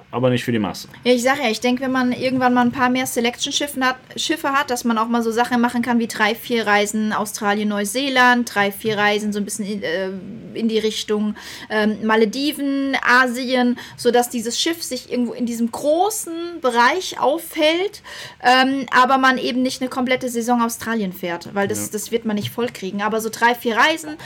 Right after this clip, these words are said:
Speaker 2: und dann drei, vier Reisen da, drei, vier Reisen da, drei, vier Reisen da, sodass man das, ähm, nicht unbedingt in so eine Weltreise packt, wie es ja jetzt aktuell der Fall ist, dass Australien auf den Weltreisen angefahren wird, dass man einfach dann die Möglichkeit hat, da mal drei, vier Reisen anzubieten.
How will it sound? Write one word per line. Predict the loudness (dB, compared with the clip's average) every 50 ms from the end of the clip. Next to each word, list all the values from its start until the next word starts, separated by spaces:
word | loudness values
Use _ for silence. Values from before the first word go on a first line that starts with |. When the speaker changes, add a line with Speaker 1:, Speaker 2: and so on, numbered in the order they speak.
| -14 -8
Speaker 2:
und | -4 -2
dann | -2 -2
drei, | 0 0 0 0 0 -2
vier | -4 -4 -2 0
Reisen | 0 0 0 0 0 2
da, | 2 4 4 2 2
drei, | 0 -2 -2 -2
vier | -2 -4 -4 -2
Reisen | 0 0 0 0 0
da, | 2 2 2 2
drei, | 0 -4 -6 -6
vier | -6 -4 -2
Reisen | 0 -2 -2 -2 -2 0
da, | 0 0 0 0 -4 -10 -20 -20 -12 -4
sodass | -2 0 4 4 2 2 2
man | 2 4 4 4
das, | 2 2 0 -2 -2
ähm, | -2 -2 -2 -2 -2 -4 -6 -8 -12 -18 -6 0
nicht | 4 6 6 6 6 4 2 -2 -4
unbedingt | -2 -2 0 0 0 -2 -2 0
in | -2 0
so | 0 0
eine | 0 2
Weltreise | 2 2 0 0 0 2 2 2 2 0 -4
packt, | -6 -2 -2 -2 -2 -4 -6
wie | -8
es | -4 -2
ja | 0
jetzt | 2 2 2 0 0 -2
aktuell | -4 -4 -2 -2 -2 0 0
der | -2 -2
Fall | -2 0 0 0 2
ist, | 0 0 0 -2
dass | -2 -2 -2
Australien | -2 -4 -4 -2 0 0 0 0 0 -2
auf | -2
den | -2 0 0
Weltreisen | 0 0 0 2 2 2 2 0 0
angefahren | 0 0 -2 0 0 2 2 4 4
wird, | 4 2 2 0 -6 -18 -20 -20 -20 -20 -20 -20 -20 -16 -14 -8 -4
dass | -4 -2 0 0
man | 2 2
einfach | 2 2 0 0 0
dann | 2 2 4
die | 4
Möglichkeit | 4 2 0 0 -2 -2 -2 0 0 0
hat, | 0 0 0
da | 2 2
mal | 2 2
drei, | 2 0 0 0
vier | 0 0 0 2
Reisen | 2 2 2 0 -2
anzubieten. | -2 -4 -4 -4 -4 -4 -4 -6 -4 -4 -6 -6